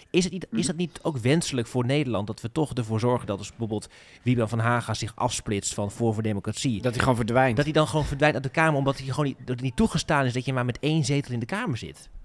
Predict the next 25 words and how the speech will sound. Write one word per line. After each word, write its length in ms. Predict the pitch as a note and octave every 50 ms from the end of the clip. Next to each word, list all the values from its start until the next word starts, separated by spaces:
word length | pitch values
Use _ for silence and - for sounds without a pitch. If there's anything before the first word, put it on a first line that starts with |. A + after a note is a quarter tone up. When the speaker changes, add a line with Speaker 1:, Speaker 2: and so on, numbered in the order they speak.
| - - - _ _ _ _ _
Speaker 2:
Ja, 240 | _ D3 B2+ F2+ - -
nou 180 | - B2+ D3 D#3
ja, 120 | E3 E3+
dat, 200 | D#3+ F#3 F3 -
dat, 160 | F3+ E3+ -
dat 140 | - E3 E3 -
Van 200 | - - - D3
Haga 280 | B2+ D3+ D#3+ - - F#3
verdwij-, 280 | - - D#3 D#3 D3+ C#3+
verdwijnt 400 | - - D3 D3+ D3+ D3 D3 -
uit 100 | D#3 C3
de 60 | -
Kamer 280 | - C#3+ C3+ C#3 C3 B2
lijkt 160 | C3 B2 A#2
me 80 | A#2+
sowieso 340 | - - C3+ A#2 - - E3+
wenselijk, 440 | D#3 - - - C#5+ - - G#3+ G3+
Speaker 1:
<laughs> 0 |
Speaker 2:
maar 300 | D#3 C#3+ C#3 G#2+ G#2 - -
Speaker 1:
Dat 120 | C#3+ C3+
is 80 | - A#2+
een 60 | G#2+
ander 180 | B2 C3+ C3+ -
verhaal, 280 | C#3+ B2+ A#2+ C#3 G3
ja. 180 | - B2+ B2+